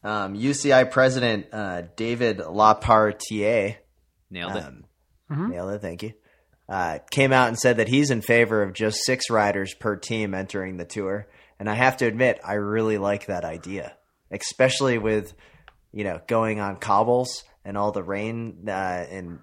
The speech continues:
Speaker 1: and wind that's gonna affect next year's tour in the northern parts of France.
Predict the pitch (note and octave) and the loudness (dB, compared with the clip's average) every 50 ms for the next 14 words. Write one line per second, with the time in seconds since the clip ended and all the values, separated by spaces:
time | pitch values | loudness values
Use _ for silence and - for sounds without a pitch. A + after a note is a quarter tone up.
0 | - F#2 G2 F#2 F2+ F2 G#2+ A2+ A#2+ B2 B2+ A#2+ A#2+ A#2 A2 - - A2+ G#2+ G2+ | -18 -16 -16 -16 -10 -4 0 2 2 2 2 0 0 0 0 -2 -4 -4 -2 -2
1 | G2 F#2 - - - A2 G#2+ - - - G#2 G2+ G2+ - - G#2+ G2+ - - - | -4 -4 -4 -2 -2 -2 -2 -2 -6 -8 -8 -8 -6 -6 -6 -6 -6 -8 -8 -6
2 | G#2+ G#2 G#2+ A2 G#2+ G2 F2 F2+ F2 F2+ F#2 F#2+ G2+ G2+ F#2+ - G#2+ G2+ G2+ G2 | -4 -4 -2 -2 -4 -6 -8 -8 -10 -8 -8 -6 -6 -8 -6 -2 -2 -2 -2 -4
3 | - F#2 E2 - - F2+ F#2+ A2+ A#2 - - | -6 -12 -12 -10 -8 -8 -8 -8 -8 -10 -14